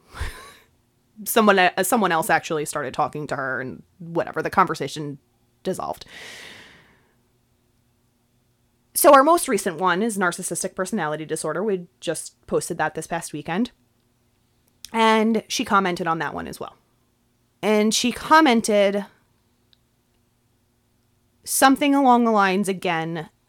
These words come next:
of, "We are incorrect. How dare us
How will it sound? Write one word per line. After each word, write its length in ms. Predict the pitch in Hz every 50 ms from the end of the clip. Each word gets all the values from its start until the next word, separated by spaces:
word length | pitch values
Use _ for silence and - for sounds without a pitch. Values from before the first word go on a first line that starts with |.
| _ -
of, 500 | 196 190 190 185 185 180 180 175 202 180 - _ _ _ _ _ _ _ _ _ _ _ _ _ _ _ _ _ _ _ _ _ _ _ -
"We 180 | 196 226 233 214
are 100 | 214 147
incorrect. 840 | - 196 214 262 - - 330 240 185 - - - - - - - _ _ _ _ _ _ _ _ _ _ _ _ _ _ _ _ _ _ _ _ _ _ _ _ -
How 260 | - 226 226 226 240
dare 460 | 196 175 220 202 196 214 240 - - -
us 480 | 196 202 202 196 - - - - -